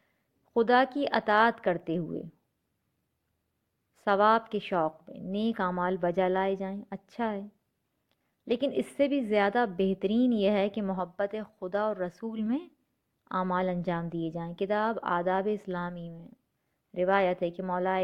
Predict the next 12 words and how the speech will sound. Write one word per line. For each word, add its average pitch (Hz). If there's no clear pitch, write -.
کائنات 185
نے 180
فرمایا، 175
"کچھ 214
لوگوں 233
نے 247
ثواب 202
اور 208
جنت 190
کی 185
لالچ 180
میں 175